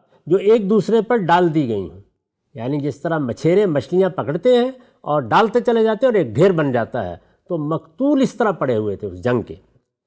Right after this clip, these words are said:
सो मुझ पर वाजे हो गया, यानी ये देख के वो अब अपना तासुर बयान करते हैं कि ये अब इंसानों का काम नहीं था। यानी इस तरह नहीं लोग मारे जाते। जंगें होती हैं, उनमें दोनों तरफ के लोग मरते भी हैं,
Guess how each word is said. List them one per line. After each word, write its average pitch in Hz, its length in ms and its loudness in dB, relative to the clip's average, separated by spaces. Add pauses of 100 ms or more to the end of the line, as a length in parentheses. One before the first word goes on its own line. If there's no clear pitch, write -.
(260)
सो 131 160 -4
मुझ 165 260 0
पर 175 220 -4
वाजे 117 340 -2
हो 92 140 -4
गया, 90 160 -16
यानी 135 180 -6
ये 160 180 0
देख 180 420 2
के 139 140 0 (540)
वो 135 160 -6
अब 147 180 -4
अपना 196 240 0
तासुर 185 460 0
बयान 135 280 -2
करते 117 360 -4
हैं 101 180 -6 (680)
कि 143 380 -2 (260)
ये 185 300 -6
अब 190 180 -4
इंसानों 165 540 -2
का 151 140 -2
काम 117 280 -8
नहीं 95 220 -12
था। - 100 -20 (840)
यानी 127 220 -14
इस - 260 -6
तरह 147 160 -2
नहीं 180 140 -4
लोग 98 220 -4
मारे 82 220 -12
जाते। - 340 -20 (500)
जंगें 131 360 0
होती 147 400 -2
हैं, 92 200 -4 (460)
उनमें 185 520 -2 (140)
दोनों 208 340 2
तरफ 175 300 -2
के 135 100 -4
लोग 127 220 -4
मरते 113 360 -2
भी 196 180 -2
हैं, 127 180 -6